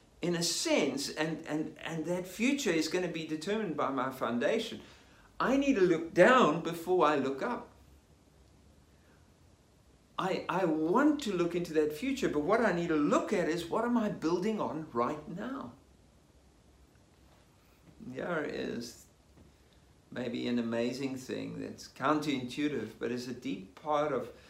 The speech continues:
this time during the pandemic. Many people are realizing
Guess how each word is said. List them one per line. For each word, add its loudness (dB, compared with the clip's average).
this -2
time -2
during 0
the -2
pandemic. -8
Many -4
people -6
are -6
realizing -2